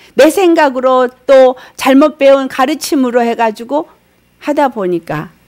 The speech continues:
육체로 마치는 자가 되어지는데, 그렇다면 예수 그리스도의 십자가의 그 구원을 주시고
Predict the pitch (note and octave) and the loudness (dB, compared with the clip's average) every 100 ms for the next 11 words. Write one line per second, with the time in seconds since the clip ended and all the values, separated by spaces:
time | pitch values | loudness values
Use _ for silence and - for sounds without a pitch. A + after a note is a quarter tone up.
0 | _ - C#4 - D4 B3+ G#3+ E3+ - - | _ -8 -8 -4 -4 -2 -4 -8 -8 -10
1 | G#3 F#3+ E3 F#3+ A3+ C4+ _ - F#3+ F3+ | -6 -6 -6 -6 -8 -10 _ -6 -4 -4
2 | - D3+ D3 - E3 _ _ _ _ - | -8 -10 -10 -10 -14 _ _ _ _ -4
3 | A3+ A3+ G#3 G3 F#3 F#3+ F3+ F3+ - E3+ | -2 -2 -4 -2 -4 -2 -2 -2 -4 -16
4 | - C4+ - A#3 A3 - - C#4 B3+ G3 | -8 -8 -4 -4 -4 -10 -6 -6 -6 -6
5 | F3+ F#3+ - _ - C#4 C4+ - - F3 | -6 -8 -12 _ -6 -6 -6 -10 -6 -4
6 | D#3+ D3 D3 - A3+ - F3+ | -4 -8 -12 -14 -12 -8 -6